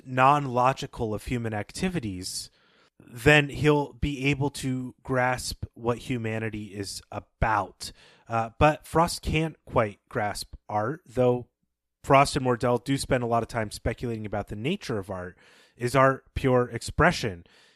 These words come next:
Is it about capturing some kind of significant experience or some level of significance and representing that? Is art about representation of something in the real world? Is it about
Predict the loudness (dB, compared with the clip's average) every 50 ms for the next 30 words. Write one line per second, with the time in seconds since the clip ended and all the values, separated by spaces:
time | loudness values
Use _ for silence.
0 | _ _ -4 -4 0 2 2 2 4 6 6 4 4 2 0 2 4 4 4 4
1 | 2 -2 -4 -2 -4 -6 -6 -6 -6 -6 -6 -6 -6 -6 -4 -4 -6 -8 -10 -12
2 | -6 -4 -4 -2 0 -2 -2 -2 -4 -6 -4 -4 -4 -4 -6 -10 _ -16 -14 -10
3 | -8 -8 -6 -4 0 0 2 2 0 -2 -4 -8 -10 -10 -10 -10 -8 -6 -4 -4
4 | -4 -2 -4 -4 -4 -4 -8 -8 -8 -10 -14 -12 -12 -12 -12 -12 -10 -10 -8 -8
5 | -8 -8 -10 -10 -12 -16 -20 -20 -20 _ _ -10 -6 -6 -4 -2 -2 -4 -4 -4
6 | -2 0 0 0 0 -2 -4 -6 -10 -12 -16 -20 _ _ _ _ _ -10 -8 -8
7 | -6 -4 -2 -2 0 0 -2 -4 -4 -2 -2 -2 -2 -2 -4 -6 -6 -10 -8 -4
8 | -4 -4 -4 -4 -4 -6 -6 -6 -6 -6 -6 -6 -6 -8 -8 -8 -8 -8 -2 2
9 | 2 2 4 2 2 0 0 0 -4 -6 -12 -16 -20 -20 -20 -20 _ _ -12 -10
10 | -10 -8 -8 -8 -6 -4 -2 -2 -2 -2 -4